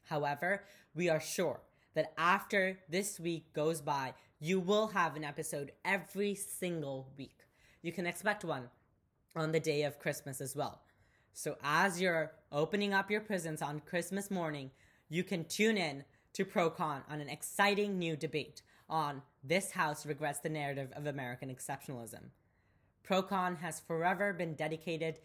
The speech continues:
to the core values of debate and wants to ensure that our society fosters new ideas, new thought processes through debate. And this can only be done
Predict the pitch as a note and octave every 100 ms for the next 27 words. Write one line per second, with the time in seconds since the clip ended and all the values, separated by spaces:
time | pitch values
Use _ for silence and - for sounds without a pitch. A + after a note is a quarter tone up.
0 | - _ _ - F3+ D#3 C#3 D3 C#3 -
1 | F#3 G3 F3+ D#3+ D3 D3 C#3+ B2+ C3 C3
2 | B2+ D#3 D3+ - - _ _ - - E3+
3 | D#3+ D3+ D3+ F3+ G#3+ - F#3+ E3+ - F3
4 | E3 D#3+ C#3+ D3 D3 - - _ _ -
5 | D#3+ G3+ G3+ F#3+ E3+ D3+ D3+ C#3+ C#3 -
6 | _ - F3 E3+ - E3+ C#3+ D#3 D#3 F#3+
7 | F#3+ D3 C#3+ C3+ B2+ E2+ - - _ _
8 | _ E3+ G3 F#3+ F3 D3+ E3+ D3+ - D3
9 | D3 C3+ - _ _ D3 C#3 C3 B2+ -
10 | - _ _ _ _ - D3+ D#3 - D3
11 | E3+ G3 G#3 G3+ G3 D#3 C#3 C3